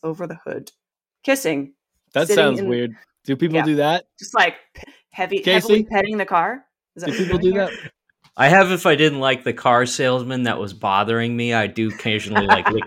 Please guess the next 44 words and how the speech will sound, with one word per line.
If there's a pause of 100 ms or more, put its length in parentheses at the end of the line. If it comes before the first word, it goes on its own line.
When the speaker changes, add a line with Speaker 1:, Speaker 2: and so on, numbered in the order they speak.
Speaker 3:
my
fingers
and
rub
'em
on
the
window.
Speaker 2:
<laughs>
Speaker 1:
Perfect.
<laughs> (1120)
Okay,
kissing
is (160)
sitting
in
the
seat
and
grabbing
the
steering
wheel, (180)
'cause
everyone
grabs
the
steering
wheel
when
they (320)
<laughs>
sit
in
a
car.
Speaker 2:
Not
the,
um,
Speaker 1:
<laughs>
Speaker 2:
not
the
Speaker 1:
Yeah.
Speaker 2:
shifter.